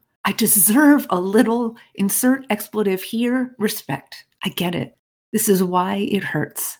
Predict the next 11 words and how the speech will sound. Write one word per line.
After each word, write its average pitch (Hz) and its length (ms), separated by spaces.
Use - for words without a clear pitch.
so - 460
much. 139 500
Think 285 140
about 294 240
this. 170 200
When 202 140
a 214 80
total 285 580
stranger 202 640
is 160 200
disrespectful, 196 800